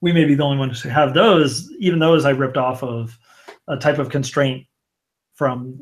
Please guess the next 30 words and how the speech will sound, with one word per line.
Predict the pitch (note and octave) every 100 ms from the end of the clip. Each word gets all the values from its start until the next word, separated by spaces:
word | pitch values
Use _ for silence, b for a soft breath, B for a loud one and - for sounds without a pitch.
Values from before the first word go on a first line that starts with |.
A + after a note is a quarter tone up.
| D4+
something | D#3+ C#3+
called | C#3 C3
nominal | C3 A#2+ G#2+
logic. | A2 A2 - - - - _ _ _ _ -
Uh, | A#2 G2 A2+ - b b b b b b b
you | -
know, | A2+ A2+ - -
this | D3 B2 - _ -
happens | E3+ E3 C#3+
to | C#3+
work | C3+ C3 -
a |
little | - D#3
bit | C#3+ C3+
different, | A#2+ A#2+ - _ _ _ _ _
differently. | A2+ A#2 A#2 B2+ b b b b b b b _ -
Uh, | G3 F#3+ F3+
for | F#3+
sp-, | - D4+ C#4
strictly | - D4+ D#4 C#4
speaking, | - B3 A#3+ A3 F#3
we | F3+
don't | G3+ G3
need | F#3+
disquality | F3 E3+ F3+ E3
constraints | D#3 C#3 D3+ -
for |
minikanren, | D3 C3+ G3 D3 A#2+
right? | D#3 F#3+ _ _
Right. | D3+